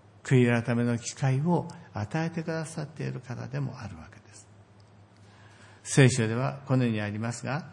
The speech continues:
主はある人たちが遅いと思っているように、その約束のことを遅らせておられるのではありません。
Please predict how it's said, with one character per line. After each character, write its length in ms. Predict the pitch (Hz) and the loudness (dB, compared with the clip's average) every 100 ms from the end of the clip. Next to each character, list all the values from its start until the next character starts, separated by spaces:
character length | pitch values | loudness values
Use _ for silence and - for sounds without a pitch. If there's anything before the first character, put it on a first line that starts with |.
| - - - - - | -20 -20 -20 -20 -12
主 260 | - 147 | -4 0
は 260 | 120 117 - | 0 0 -4
あ 160 | - 180 | 0 2
る 140 | 180 | 2
人 240 | 139 - 127 | 0 -2 -4
た 100 | 113 | -4
ち 80 | 117 | -4
が 160 | 107 113 | -4 -4
遅 320 | 113 - 202 | -4 0 2
い 80 | 139 | 2
と 160 | 113 | 0
思 160 | 101 127 | 0 0
っ 40 | |
て 220 | 143 - 127 | -2 -4 -4
い 100 | 123 | -2
る 100 | 120 | -2
よ 180 | 107 | -2
う 40 | 101 | -2
に、 240 | 131 104 - - - - - - | -2 -4 -10 -20 -20 -20 -20 -6
そ 200 | - 147 | 2 4
の 140 | 135 | 4
約 280 | 110 120 - | 4 2 0
束 300 | - 175 170 | -4 -2 -2
の 180 | 170 165 | -2 -2
こ 160 | 160 | -6
と 140 | 147 151 | -4 -4
を 200 | 104 113 | -4 -4
遅 100 | 165 | -4
ら 120 | 165 | -4
せ 100 | - | -4
て 80 | 147 | -4
お 100 | 135 | -2
ら 100 | 143 | -2
れ 80 | 139 | -2
る 80 | |
の 160 | 120 113 | -2 -4
で 100 | 110 | -6
は 80 | 101 | -6
あ 60 | |
り 120 | 104 113 | -6 -6
ま 140 | 113 | -6
せ 120 | |
ん。 40 | - | -8